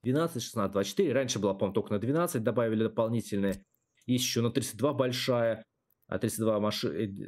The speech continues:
это значит слот для машин, значит сюда больше машин впихнёшь в одно место. Строительная контора с фитодромом, смотрите, стандартная. Вот так вот выглядит. Это на три места, то есть на ещё один вертолёт большим.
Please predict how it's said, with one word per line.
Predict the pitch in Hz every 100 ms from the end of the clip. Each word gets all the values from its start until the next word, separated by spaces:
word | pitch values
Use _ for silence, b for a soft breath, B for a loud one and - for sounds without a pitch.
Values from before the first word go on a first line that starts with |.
| -
это | 120 104
значит | 110 104 101
слот | 127 123
для | 120 110
машин, | 113 117 113
значит | 107 104 104
сюда | 117 107
больше | 113 107 107
машин | 110 165
впихнёшь | 165 143 - 135 123 -
в | 117
одно | 113 117
место. | 117 113 - 110 - _ _ _ _ _ _ _ _
Строительная | - 160 220 165 143
контора | 131 123 117
с | -
фитодромом, | 127 135 131 131 104 82
смотрите, | - 104 110 98 82 -
стандартная. | - 113 127 117 95 87 82 _ _ _ -
Вот | 98 98
так | 160
вот | 156 143
выглядит. | 139 123 123 - _ _ _ _ - - _ _
Это | - 131 127 87 - - - -
на | 120 113
три | 135 123 123 131
места, | 135 135 135
то | 117
есть | 104
на | 107 85 - 117 110 104 98 95 104 92 -
ещё | 123 143
один | 120 117
вертолёт | 110 110 120 113 101
большим. | 92 110 98 - 139 147